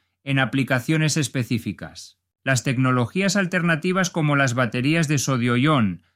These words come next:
las baterías de flujo redox, las baterías de metal air y los supercondensadores presentan un potencial significativo para diversificar y complementar el almacenamiento de energía.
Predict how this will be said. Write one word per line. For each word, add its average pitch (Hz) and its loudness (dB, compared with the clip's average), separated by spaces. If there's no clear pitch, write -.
las 117 -2
baterías 131 0
de 147 0
flujo 151 0
redox, 123 -2
las 117 -2
baterías 127 0
de 160 0
metal 139 0
air 107 -2
y 127 -2
los 123 0
supercondensadores 127 0
presentan 185 2
un 190 4
potencial 180 0
significativo 170 0
para 143 0
diversificar 123 -2
y 165 0
complementar 120 0
el 165 0
almacenamiento 123 0
de 127 -2
energía. 104 -4